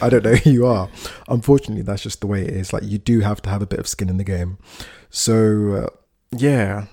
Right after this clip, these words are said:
that's, that's what I would say. And then in terms of, like, flaws and triggers and blah, blah, blah, and red flags, again, you, like, t-, to come back to it, you just need to know what you will accept and what you absolutely will not accept.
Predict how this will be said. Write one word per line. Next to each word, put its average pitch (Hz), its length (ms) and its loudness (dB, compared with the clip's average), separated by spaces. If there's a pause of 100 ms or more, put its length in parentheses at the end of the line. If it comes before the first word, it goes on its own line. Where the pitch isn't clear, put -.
(140)
that's, - 220 -2
that's 120 260 -4
what - 100 -2
I 101 80 -2
would 104 160 -4
say. 95 440 -6 (100)
And 117 120 -4
then 117 80 -2
in 113 120 -6
terms 127 260 -2
of, 110 100 -8
like, - 320 -8
flaws 107 400 0
and 98 120 -6
triggers 104 340 -6
and 98 80 -6
blah, 101 140 -6
blah, 101 140 -6
blah, 98 180 -6
and 98 100 -4
red 104 140 -4
flags, 101 480 -8 (340)
again, 98 420 -4 (800)
you, - 100 -16 (180)
like, - 360 -6
t-, - 160 -10
to - 60 -12
come 98 160 -4
back 95 180 -8
to 98 140 -6
it, - 200 -6 (200)
you 107 80 -10
just 113 180 -8
need 110 120 -6
to 101 80 -8
know 98 220 -2
what 95 400 -4 (220)
you 104 260 -6
will 113 220 0
accept - 680 -10
and 101 160 -6
what - 140 -8
you 104 200 -8
absolutely 98 500 -6
will 95 180 -8
not 92 300 -4
accept. - 640 -12